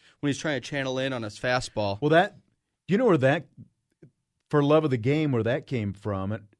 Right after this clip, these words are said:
Speaker 2: is, I guess, his relationship with Augie Garrido, the former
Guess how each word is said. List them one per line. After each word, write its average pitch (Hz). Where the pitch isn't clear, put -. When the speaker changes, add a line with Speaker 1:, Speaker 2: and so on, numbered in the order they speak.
Speaker 2:
is, 110
I 113
guess, 135
his 120
relationship 117
with 104
Augie 113
Garrido, 98
the 87
former 101